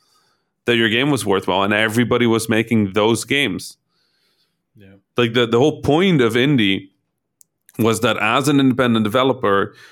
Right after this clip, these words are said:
Speaker 1: you make a game, and even if it's for the smallest niche, if you can convince that niche to be interested in your game, you can make enough money to make the next game. But games got more expensive, which means we needed external funding, and external funding,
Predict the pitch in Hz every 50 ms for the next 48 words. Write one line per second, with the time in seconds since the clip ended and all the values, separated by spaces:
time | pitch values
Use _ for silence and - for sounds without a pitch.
0 | _ _ - 110 110 110 113 120 139 127 151 143 120 135 147 147 135 117 101 101
1 | 117 131 147 147 165 156 165 147 147 156 143 - - 156 127 131 127 - - -
2 | 135 131 139 151 151 156 143 - - 147 156 160 131 - - - - - 107 -
3 | 117 123 120 147 139 120 131 123 113 104 123 131 143 139 120 120 135 127 107 -
4 | 131 147 165 175 - - - - 131 107 117 120 123 127 - 127 117 - 135 120
5 | 123 117 113 120 120 143 151 160 147 123 113 110 104 - 110 110 117 117 113 -
6 | 120 117 120 120 123 151 175 185 147 120 110 - 113 110 113 113 - 123 120 120
7 | 127 - - 143 180 202 170 117 95 98 - - - 98 104 117 - - 107 107
8 | 101 98 101 104 - - - 104 107 147 - - 214 220 - - 117 104 - -
9 | 104 107 104 - 107 104 101 101 98 92 107 101 - - - 101 98 92 92 -
10 | - 98 117 135 147 175 175 147 117 104 - - - 117 117 113 104 - 147 151
11 | 170 151 110 101 110